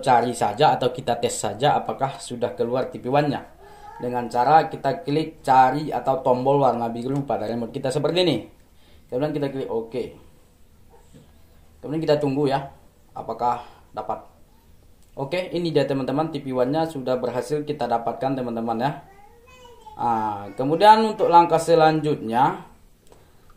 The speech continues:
kita klik menu, kemudian klik instalasi.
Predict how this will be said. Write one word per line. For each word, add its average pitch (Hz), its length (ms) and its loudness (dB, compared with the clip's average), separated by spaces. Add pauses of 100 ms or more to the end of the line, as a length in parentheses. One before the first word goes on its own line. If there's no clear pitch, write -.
(160)
kita 180 320 0
klik 156 240 0
menu, 131 520 -2 (520)
kemudian 160 480 -2
klik 165 240 -6
instalasi. 139 720 0